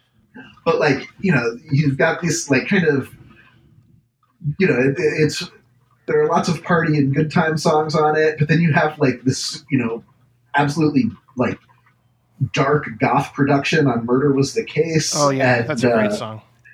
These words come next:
Speaker 1: Yeah, um, and, like, it's just someone at the end, like, hearing a, a genius at the height of their powers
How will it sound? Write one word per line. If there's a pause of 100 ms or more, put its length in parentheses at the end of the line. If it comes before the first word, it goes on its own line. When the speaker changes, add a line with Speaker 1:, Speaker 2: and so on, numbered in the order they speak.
(720)
Speaker 1:
Yeah,
um, (100)
and,
like,
it's
just (380)
someone
at
the
end,
like, (600)
hearing
a, (120)
a (500)
genius
at
the
height
of
their
powers